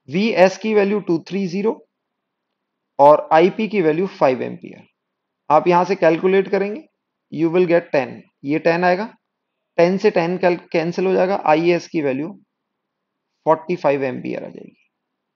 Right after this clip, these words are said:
तो आपने ये बेसिक फॉर्मूला याद करना है। आप यहां पर देखेंगे कि एनपी की वैल्यू एक्स्ट्रा इन्फॉर्मेशन थी,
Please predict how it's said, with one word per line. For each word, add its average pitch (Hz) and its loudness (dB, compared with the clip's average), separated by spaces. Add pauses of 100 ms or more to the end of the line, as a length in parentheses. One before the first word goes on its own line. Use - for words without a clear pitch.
(1000)
तो 170 2
आपने 196 4
ये 240 6 (100)
बेसिक 190 6
फॉर्मूला 226 4
याद 214 4
करना 220 -4
है। 294 -14 (800)
आप 202 6
यहां 247 6
पर 254 6
देखेंगे 240 2
कि 254 -4
एनपी 226 2
की 254 0
वैल्यू 165 2 (640)
एक्स्ट्रा 185 2
इन्फॉर्मेशन 143 -4
थी, 120 -20